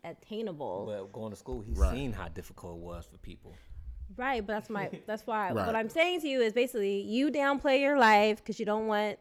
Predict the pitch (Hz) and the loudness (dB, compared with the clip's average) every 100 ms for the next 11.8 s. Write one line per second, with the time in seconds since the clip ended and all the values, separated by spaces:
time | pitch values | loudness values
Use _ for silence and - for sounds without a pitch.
0 | - 208 240 240 208 208 196 180 170 180 | -2 0 4 6 8 6 4 4 4 4
1 | 170 165 156 170 170 - - 170 240 277 | 2 -4 -4 -2 -2 0 2 4 4 2
2 | 240 254 247 247 240 226 220 220 208 208 | 2 2 2 0 0 0 0 0 -2 -4
3 | 220 214 - - - - - - - - | -6 -8 -10 -12 -8 -8 -4 6 8 8
4 | - - - 170 - 214 226 254 285 240 | 2 -12 -12 -10 -8 -4 0 0 0 -2
5 | 220 214 214 226 226 277 233 214 208 294 | -4 -2 -2 0 4 6 6 6 2 0
6 | - 277 - 254 110 - - - - - | 0 -2 -2 -8 -10 -14 -14 -12 -8 -6
7 | - 269 294 311 240 226 247 - 277 320 | -2 0 2 0 -2 2 2 2 2 4
8 | 311 302 254 262 247 226 220 226 226 220 | 2 2 2 0 0 -2 -2 0 0 0
9 | 190 180 202 175 135 156 180 151 - - | -2 -2 -2 -2 -2 -4 -4 -8 -10 -6
10 | 151 - 170 135 120 117 135 123 - - | -6 -6 -10 -6 -6 -4 -6 -6 -14 -18
11 | 117 113 120 127 117 131 120 107 | -12 -8 -8 -8 -12 -12 -12 -14